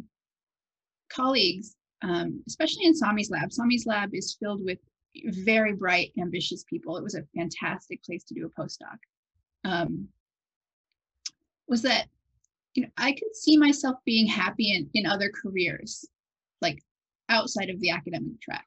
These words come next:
And when, I think when I came to that realization, it was very stunning for me. It sor-, sort of stopped me dead. Like, my whole life, I've been pretty much dedicated to one trajectory, but I could be happy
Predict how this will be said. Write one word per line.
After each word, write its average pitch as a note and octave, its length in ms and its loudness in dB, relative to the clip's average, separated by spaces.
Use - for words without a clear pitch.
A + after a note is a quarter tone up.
And G#3+ 180 -2
when, - 100 -6
I B3 60 2
think F#4 240 -4
when F#4+ 120 2
I D4 120 8
came B3+ 360 4
to A#3+ 100 -4
that G#3 180 2
realization, G3 600 -2
it D#3 40 -2
was F3+ 120 -6
very G#3+ 180 0
stunning G3 600 -2
for F3 100 -4
me. D#3+ 300 -6
It G#3 200 -4
sor-, A#3+ 260 0
sort B3+ 220 2
of B3+ 60 0
stopped G#3 360 0
me G3+ 120 -2
dead. - 240 -2
Like, - 220 -10
my G#3 120 4
whole C#4+ 380 2
life, F#3+ 320 2
I've F#3 260 -2
been G3 460 -6
pretty G#4 180 -2
much E4+ 220 -4
dedicated A3 640 0
to - 140 -6
one G3+ 280 -2
trajectory, E3 880 -4
but - 120 -6
I C4+ 240 0
could F4+ 140 0
be D4+ 200 4
happy G#3+ 580 -2